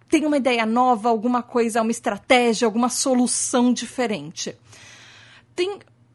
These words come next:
funções relacionadas aos componentes cognitivos que eles fazem parte da nossa função executiva do cérebro. Hum, a gente já falou bastante das funções executivas do cérebro. Funções executivas do cérebro,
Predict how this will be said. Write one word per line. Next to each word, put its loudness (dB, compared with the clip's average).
funções -4
relacionadas -2
aos -2
componentes -4
cognitivos -8
que -2
eles -6
fazem -4
parte -4
da -2
nossa -4
função -4
executiva -2
do -6
cérebro. 0
Hum, -4
a -2
gente -12
já -2
falou -4
bastante -2
das -10
funções -8
executivas -6
do -8
cérebro. -12
Funções -2
executivas -4
do -10
cérebro, -4